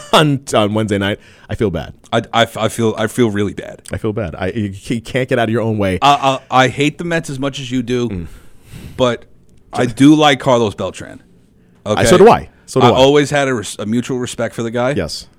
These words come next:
Speaker 2: Especially because he was a Yankee at one point.
Speaker 1: Sure. And he did, he did very well for them.
Speaker 2: He did.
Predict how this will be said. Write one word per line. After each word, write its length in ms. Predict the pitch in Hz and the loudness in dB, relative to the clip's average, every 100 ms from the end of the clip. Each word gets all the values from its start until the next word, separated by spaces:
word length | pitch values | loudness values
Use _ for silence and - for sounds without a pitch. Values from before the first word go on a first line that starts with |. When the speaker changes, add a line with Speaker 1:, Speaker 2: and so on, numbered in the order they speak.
| _ _ _ _ _ _ _ _ - | _ _ _ _ _ _ _ _ -10
Speaker 2:
Especially 460 | 107 - 120 - 110 | -8 -6 -6 -4 -6
because 260 | 101 104 | -4 -6
he 40 | 104 | -6
was 140 | 98 | -6
a 40 | 107 | -4
Yankee 200 | 95 92 | -6 -8
at 80 | 87 | -12
one 80 | 92 | -10
point. 240 | 101 120 | -6 -4
Speaker 1:
Sure. 220 | - 92 - _ | -2 -4 -6 _
And 120 | 92 | -4
he 40 | 92 | -4
did, 120 | 95 | -4
he 60 | 85 | -6
did 140 | 90 | -8
very 220 | 80 85 101 | -6 -4 -2
well 160 | 85 | -4
for 80 | - | -6
them. 80 | 85 | -6
Speaker 2:
He 60 | 107 | -2
did. 400 | 104 113 117 | 2 2 0